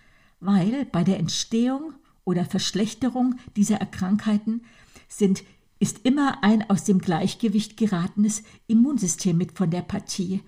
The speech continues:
Schlaf ist enorm wichtig für unser Immunsystem, auch wenn du gerade gähnst. Aber das gibt's nicht in der Apotheke,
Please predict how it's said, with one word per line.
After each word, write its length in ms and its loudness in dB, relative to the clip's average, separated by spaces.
Schlaf 400 -2
ist 240 -4
enorm 760 2
wichtig 420 -2
für 180 2
unser 240 6
Immunsystem, 920 2
auch 280 -2
wenn 160 2
du 80 4
gerade 500 0
gähnst. 540 -2
Aber 200 -2
das 260 -2
gibt's 380 -8
nicht 220 0
in 80 6
der 160 2
Apotheke, 680 -2